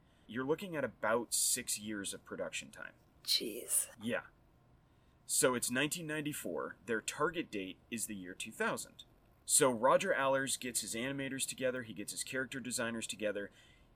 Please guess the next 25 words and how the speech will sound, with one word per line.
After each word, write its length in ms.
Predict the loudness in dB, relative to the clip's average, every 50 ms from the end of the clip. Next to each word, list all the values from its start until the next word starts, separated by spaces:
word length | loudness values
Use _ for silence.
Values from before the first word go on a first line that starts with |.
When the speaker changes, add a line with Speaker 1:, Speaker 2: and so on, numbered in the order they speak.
| _ _ -6
Speaker 1:
and 120 | -6 -6
he 180 | -6 -8 -10 -6
drafts 840 | -6 -4 0 2 2 4 2 0 -2 0 2 4 4 4 2 0 -4 _ _ -20 -20 -8
this 200 | -2 0 2 4
story 760 | 4 4 4 2 0 -2 -2 0 0 0 -2 -4 -8 -12 -18 -20 _ _ _ 0
that 220 | 2 4 4 4 2 -2 _ _ _ _ _ -20 _ -10 -4
really 300 | -2 -2 2 4 2 2
could 300 | 2 2 0 0 0 0
be 100 | -2 -2
called 360 | 0 0 0 0 0 0 -2 -2 -2
epic. 320 | -4 -2 -4 -8 -10 -10 -6 -6
It 120 | -4 -2
is 300 | -2 -2 0 -2 -2 -4 -4 -4
a 180 | -4 -4 -4 -4 -6 -16 -20 _ -2
big, 420 | 0 0 2 0 0 -2 -6 -8 -10 -16 _ -20 _ _ _ -20 _ _
big 280 | -2 0 0 0 2
swing. 500 | 4 4 4 4 2 -2 -6 -6 -8 -10 -16 -20 -20 _ _ _ _ 4 4
Speaker 2:
Mm-hmm. 300 | 6 6 6 0 0 -2 -6 -4 -4
Speaker 1:
They 120 | -4 -2
get 200 | -2 -4 -2 2
Sting 500 | 4 4 6 4 4 4 4 2 2 0
to 60 | -4 -2
do 160 | -2 0 0
the 80 | 0 0
music, 480 | 0 0 0 -2 -2 -2 -4 -6 -8